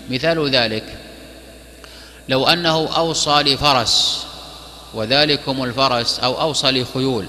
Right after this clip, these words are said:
وتلكم الخيول يستفاد منها في الجهاد في سبيل الله عز وجل، أو أوصى مثلًا لإبل، لأن تلك الإبل مثلًا في عرف الناس مثلًا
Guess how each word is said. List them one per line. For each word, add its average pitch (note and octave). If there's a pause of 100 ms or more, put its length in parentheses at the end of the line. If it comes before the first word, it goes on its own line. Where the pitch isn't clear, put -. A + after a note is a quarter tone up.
(760)
وتلكم B2
الخيول B2+
يستفاد B2
منها C3+ (2000)
في -
الجهاد B2
في B2
سبيل C3
الله B2+
عز G#2+
وجل، F#2+ (200)
أو B2 (180)
أوصى B2
مثلًا B2 (560)
لإبل، B2+ (520)
لأن B2+
تلك C3+
الإبل B2 (120)
مثلًا A2+ (200)
في A2+
عرف C#3
الناس A#2
مثلًا A2+